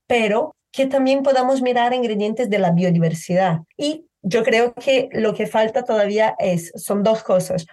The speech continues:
Uno es la escala. ¿Cómo hacer que toda la industria de alimentos y bebidas, desde los pequeños,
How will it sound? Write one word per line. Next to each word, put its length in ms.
Uno 240
es 320
la 180
escala. 540
¿Cómo 420
hacer 460
que 360
toda 300
la 80
industria 440
de 100
alimentos 540
y 40
bebidas, 600
desde 320
los 180
pequeños, 680